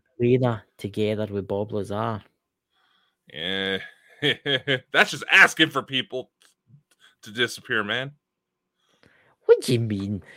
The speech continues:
Speaker 1: What do you mean?
Speaker 2: I mean,
Speaker 1: Di-,
Speaker 2: just
Speaker 1: di-,
Speaker 2: th-,
Speaker 1: dis-,
Speaker 2: I
Speaker 1: yeah.
Speaker 2: mean, think about
Speaker 1: Look,
Speaker 2: it.
Speaker 1: ladies and gentlemen, we'll remember Dakota if he disappears one night. We'll, we'll, we'll have a,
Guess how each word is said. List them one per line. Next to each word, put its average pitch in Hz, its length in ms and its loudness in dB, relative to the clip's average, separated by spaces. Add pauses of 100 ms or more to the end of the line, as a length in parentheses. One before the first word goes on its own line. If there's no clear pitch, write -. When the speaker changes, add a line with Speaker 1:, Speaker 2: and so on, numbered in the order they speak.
(420)
Speaker 1:
What 196 120 -2
do 160 60 -6
you 170 60 -2
mean? 156 340 0 (360)
Speaker 2:
I 170 80 -4
mean, 196 120 2
Speaker 1:
Di-, 190 60 0
Speaker 2:
just 196 140 -4
Speaker 1:
di-, 214 80 -2
Speaker 2:
th-, 190 160 0 (100)
Speaker 1:
dis-, - 100 -2 (120)
Speaker 2:
I 117 80 -2
Speaker 1:
yeah. 185 60 -2
Speaker 2:
mean, 214 180 4 (140)
think 202 380 0
about 135 240 6
Speaker 1:
Look, 98 100 2
Speaker 2:
it. - 40 -14 (520)
Speaker 1:
ladies 143 280 2
and 120 100 -4
gentlemen, 120 320 6 (200)
we'll 110 100 -4
remember 135 420 2
Dakota 107 500 -4
if 95 100 -10
he 95 60 -10
disappears 95 640 -8
one 92 220 -8
night. 92 260 -8
We'll, 95 180 -10
we'll, 104 280 -10
we'll 107 160 -2
have 127 280 4
a, 110 280 4